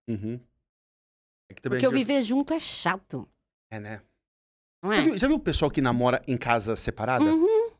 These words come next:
Speaker 2: A minha avó.
Speaker 1: Oi?
Speaker 2: Minha avó. Essa aqui, Dona
Speaker 1: Hum.
Speaker 2: Zumira, meu exemplo
Speaker 1: Sua
Speaker 2: de
Speaker 1: avó é
Speaker 2: vida.
Speaker 1: Zumira?
Speaker 2: Zumira.
Speaker 1: Tá de zoeira?
Speaker 2: Você tá zoando?
Speaker 1: Não, você tá me zoando.
Speaker 2: <laughs>
Speaker 1: Sua avó é Zumira?
Speaker 2: É.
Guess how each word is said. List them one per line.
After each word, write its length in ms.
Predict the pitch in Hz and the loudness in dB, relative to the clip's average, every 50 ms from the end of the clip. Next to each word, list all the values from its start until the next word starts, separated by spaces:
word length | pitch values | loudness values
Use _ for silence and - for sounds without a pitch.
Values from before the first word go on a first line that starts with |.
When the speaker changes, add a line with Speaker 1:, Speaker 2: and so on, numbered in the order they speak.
| _ - | _ -4
Speaker 2:
A 100 | - 240 | 0 2
minha 160 | 262 320 392 | 2 2 2
avó. 160 | 403 392 415 427 - - _ _ _ _ _ _ _ _ _ _ _ _ _ _ _ _ | 2 2 0 0 -2 -10 _ _ _ _ _ _ _ _ _ _ _ _ _ _ _ _
Speaker 1:
Oi? 280 | 107 110 131 160 165 - - _ _ _ _ _ _ _ _ 320 | 0 0 0 0 -2 -8 -16 _ _ _ _ _ _ _ _ -2
Speaker 2:
Minha 140 | 339 349 | -2 -2
avó. 280 | 339 320 349 320 262 - _ _ _ _ _ _ _ _ _ _ _ _ _ _ _ _ _ _ _ _ _ _ _ _ _ _ _ _ - | -2 -2 -4 -4 -4 -6 _ _ _ _ _ _ _ _ _ _ _ _ _ _ _ _ _ _ _ _ _ _ _ _ _ _ _ _ -12
Essa 160 | 196 190 214 | -10 -10 -10
aqui, 320 | 202 - 254 262 220 151 | -12 -10 -8 -8 -8 -8
Dona 240 | 131 143 160 170 190 | -6 -8 -4 -2 0
Speaker 1:
Hum. 80 | 190 - | 0 0
Speaker 2:
Zumira, 540 | 233 233 240 240 240 220 175 151 143 143 143 | -2 -4 -4 -4 -2 -2 -2 -2 -2 -2 0
meu 220 | 147 170 185 196 | 2 2 4 4
exemplo 500 | 214 220 196 196 226 226 226 233 - 240 240 | 2 2 2 0 0 2 2 0 0 -2 -2
Speaker 1:
Sua 60 | 240 | 0
Speaker 2:
de 80 | 208 170 | 2 2
Speaker 1:
avó 240 | 147 110 139 170 | 4 4 4 6
é 40 | 202 | 6
Speaker 2:
vida. 120 | 180 185 208 | 6 6 4
Speaker 1:
Zumira? 500 | 147 131 139 180 254 220 127 98 - _ _ _ - | 6 6 6 4 4 4 2 0 -6 _ _ _ 0
Speaker 2:
Zumira. 560 | - 214 233 226 220 202 175 160 156 160 - - _ _ | 0 2 4 4 4 4 4 4 2 0 -4 -10 _ _
Speaker 1:
Tá 80 | 180 | 0
de 120 | 147 139 135 | 2 2 2
zoeira? 420 | 123 131 123 113 101 92 85 - - _ _ _ _ _ _ | 4 4 4 4 4 2 -2 -4 -8 _ _ _ _ _ _
Speaker 2:
Você 80 | 185 175 | 0 4
tá 160 | 180 185 185 | 4 4 4
zoando? 560 | 180 170 190 202 196 180 165 151 147 143 151 170 | 6 4 4 4 4 4 4 4 2 2 0 0
Speaker 1:
Não, 260 | 135 151 160 135 107 | 2 2 2 2 2
você 300 | 101 117 139 139 - 202 | 2 2 4 6 4 4
tá 120 | 214 285 - | 4 4 4
me 100 | 160 151 | 4 4
zoando. 360 | 113 113 131 120 110 104 101 | 4 4 4 4 2 2 0
Speaker 2:
<laughs> 840 | - - - 587 622 - - 587 740 807 - - 880 - - - - - | -2 2 4 4 4 6 4 2 2 2 0 0 -2 -2 -4 -6 -2 2
Speaker 1:
Sua 100 | 143 131 | 2 4
avó 140 | 113 139 - | 4 4 4
é 40 | - | 4
Zumira? 580 | 113 127 170 220 196 147 151 196 247 - - | 4 4 4 6 6 6 6 6 6 6 6
Speaker 2:
É. 340 | 453 440 403 392 392 427 523 | 6 6 4 4 2 2 0